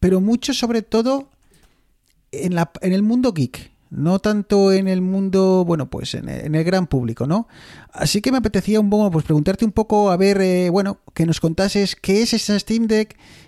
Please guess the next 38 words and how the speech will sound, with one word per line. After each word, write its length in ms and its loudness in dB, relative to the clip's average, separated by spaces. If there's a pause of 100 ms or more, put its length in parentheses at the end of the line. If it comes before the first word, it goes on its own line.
y, 380 -2
y, 20 0
bueno, 200 2
charlamos 340 0
un 80 4
poco. 300 -2
¿Por 180 -2
qué 920 0
este 280 -4
hype? 680 0
Eh, 80 -8
¿qué 200 0
son 200 -2
las 80 -2
novedades 380 -2
que 100 -4
trae? 380 2
¿O, 360 0
o 200 -6
cuál 160 0
es 120 -2
el 60 0
nuevo 180 0
concepto 460 -2
que, 220 -2
que 80 -4
nos 160 -2
ofrece, 300 -4
Eneas? 340 -2
¿Qué 100 -8
es 140 -4
esto 240 -4
de 100 0
la, 160 0
de 140 -4
la 100 0
Steam 280 -4
Deck? 300 -16